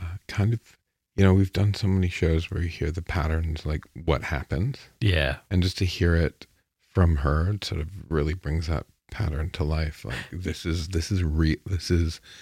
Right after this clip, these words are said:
Speaker 1: real, real. You
Speaker 2: Yeah.
Speaker 1: know? Yeah.
Speaker 2: Yeah, I noticed that too when I was doing the writing around this show, because there's, I hate to say it, but it's like, there's a like you said, there's a pattern or a formula to every story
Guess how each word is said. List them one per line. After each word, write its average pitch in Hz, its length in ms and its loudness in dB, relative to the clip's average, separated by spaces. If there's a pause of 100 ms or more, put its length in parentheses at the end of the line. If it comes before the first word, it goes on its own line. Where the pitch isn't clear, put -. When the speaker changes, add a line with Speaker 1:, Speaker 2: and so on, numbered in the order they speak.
(340)
Speaker 1:
real, 71 480 2
real. 60 440 -4 (300)
You 95 120 4
Speaker 2:
Yeah. 71 160 2
Speaker 1:
know? 78 100 -4 (240)
Yeah. 71 140 -4 (260)
Speaker 2:
Yeah, 110 240 6
I 110 100 6
noticed 131 380 6
that 101 200 4
too 110 220 4
when 95 160 4
I 87 80 2
was 80 140 -2
doing 87 320 2
the 80 260 -2 (240)
writing 90 460 2 (120)
around 95 340 2
this 90 120 2
show, 104 400 0 (300)
because 110 300 4
there's, 113 340 4 (720)
I 98 40 -4
hate 151 280 0
to 107 80 0
say 82 320 2
it, 123 140 0
but 71 120 -2
it's 78 200 -4
like, 82 320 -4 (400)
there's 104 180 2
a 95 160 2 (420)
like 92 260 0
you 117 80 6
said, 98 260 2
there's 92 180 2
a 78 60 0
pattern 98 580 0
or 101 180 2
a 87 40 0
formula 110 680 2
to - 240 -10
every 95 520 0
story 98 520 2